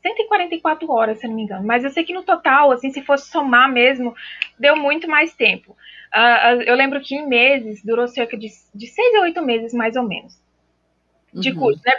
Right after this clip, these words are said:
Speaker 1: Porque a Marlene, até um grande beijo pra ela, se acaso ela estiver assistindo essa live, ela,
Speaker 2: Uhum.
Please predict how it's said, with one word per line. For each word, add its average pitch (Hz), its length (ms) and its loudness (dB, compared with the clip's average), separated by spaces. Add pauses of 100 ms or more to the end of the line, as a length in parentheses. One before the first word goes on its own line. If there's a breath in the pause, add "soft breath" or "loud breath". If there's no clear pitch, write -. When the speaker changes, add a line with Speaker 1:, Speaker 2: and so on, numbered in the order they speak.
Speaker 1:
Porque 302 260 0
a 269 260 4
Marlene, 285 560 0
até 285 180 -4
um 269 80 -6
grande 254 260 -4
beijo 247 280 -2
pra 254 120 0
ela, 214 200 0
se 247 260 -8
acaso 220 300 -4
ela 220 80 -4
estiver 220 260 -4
assistindo 294 380 -6
essa 294 180 -8
live, 254 380 -2 (680 loud breath)
ela, 262 420 4
Speaker 2:
Uhum. 269 40 4